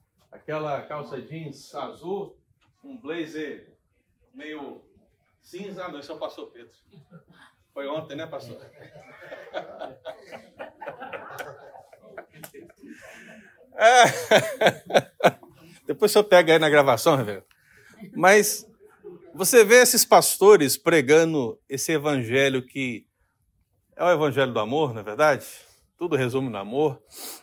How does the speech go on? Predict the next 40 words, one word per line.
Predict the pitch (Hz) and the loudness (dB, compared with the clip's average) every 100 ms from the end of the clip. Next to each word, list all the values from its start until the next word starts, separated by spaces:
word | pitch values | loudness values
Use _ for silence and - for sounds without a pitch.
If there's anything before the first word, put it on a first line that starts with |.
| _ | _
Então, | - 190 190 | -4 -2 0
quando | 220 220 | -2 0
você | 226 214 - 220 202 208 _ _ _ _ _ | -2 -2 2 4 4 0 _ _ _ _ _
percebe | 202 175 - 226 208 | -2 0 2 4 4
essa | 180 175 | 0 -4
situação | - 165 139 - 170 165 | -2 0 0 0 -2 -2
e | |
confronta | 147 170 - 190 196 180 | -2 -6 -2 -2 -2 -4
com | |
a | 156 | -8
Escritura, | - 147 175 175 | -6 -8 -6 -6
você | 165 160 | -8 -10
se | 165 | -12
pergunta | - 151 165 147 | -6 -4 -4 -8
como, | 131 190 202 | -4 -2 -2
por | 156 151 - | -4 -8 0
quê, | 185 | 2
aonde, | 185 147 170 202 165 196 190 _ - - _ | 4 2 0 -2 -2 -6 -8 _ -20 -20 _
o | |
que | - 185 | -6 -6
que | 160 | -2
Deus | 180 | -4
permite, | - 156 139 170 202 - | -2 -2 -2 -4 -6 -6
será | - 170 | -2 0
que | 170 | 0
é | 143 | -2
assim, | - 202 | -4 -6
será | - 170 | -4 -6
que | 165 | -6
não | 151 135 | -6 -2
é? | 185 185 _ _ - | -2 -2 _ _ -16
Talvez | 131 156 | -10 -10
o | 175 | -12
profeta | - 180 - 175 170 | -10 -10 -8 -12 -12
Sofonias | - 147 151 135 147 208 247 - - - _ _ _ _ _ _ _ | -16 -16 -12 -10 -2 0 0 -2 -8 -12 _ _ _ _ _ _ _
traga | - 135 170 190 | 2 4 6 4
algumas | 156 131 165 160 | 0 -2 -4 -4
respostas | 147 - 160 190 226 214 - - _ _ _ _ _ _ _ | -6 2 2 2 0 -6 -10 -20 _ _ _ _ _ _ _
para | - 110 | -12 -6
nós. | 120 107 - _ | -4 -6 -8 _